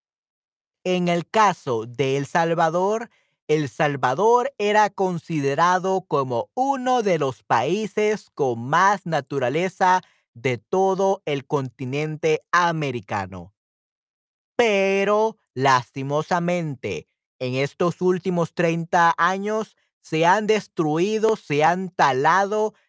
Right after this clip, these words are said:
un noventa y siete por ciento de los árboles. They have, uh, deforested so much that only three percent of the trees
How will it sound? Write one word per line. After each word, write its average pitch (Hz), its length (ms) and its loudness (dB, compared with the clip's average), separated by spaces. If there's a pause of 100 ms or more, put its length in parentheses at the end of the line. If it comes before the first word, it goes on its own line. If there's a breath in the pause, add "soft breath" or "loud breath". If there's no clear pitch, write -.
(140)
un 196 380 2
noventa 156 800 0
y 120 60 -4
siete 214 600 -2
por 165 320 -4
ciento 202 640 0
de 151 300 0
los 156 300 0
árboles. 113 760 -2 (400)
They 160 380 0
have, 165 440 0
uh, 143 160 2
deforested 170 920 -2 (340)
so 190 300 0
much 214 440 0
that 147 160 -2 (380)
only 196 380 2
three 233 240 -6
percent 208 480 0
of 180 60 -2
the 151 80 -2
trees 139 520 -6